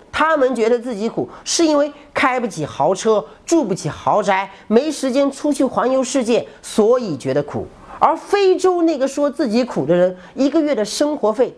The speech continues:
可能只有两百块，他说自己苦，是因为吃不饱饭，快要饿死了。那你说这两种苦能一样吗？我让大家看一下哈，在咱们中国的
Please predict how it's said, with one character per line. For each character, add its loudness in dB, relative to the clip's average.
可 0
能 0
只 -4
有 4
两 0
百 -2
块， -6
他 0
说 -2
自 -4
己 0
苦， -2
是 0
因 2
为 2
吃 0
不 0
饱 0
饭， -2
快 0
要 4
饿 2
死 -10
了。 -6
那 4
你 2
说 0
这 0
两 -2
种 0
苦 -4
能 4
一 2
样 2
吗？ 0
我 6
让 0
大 0
家 0
看 0
一 -2
下 0
哈， -2
在 0
咱 0
们 0
中 2
国 2
的 -4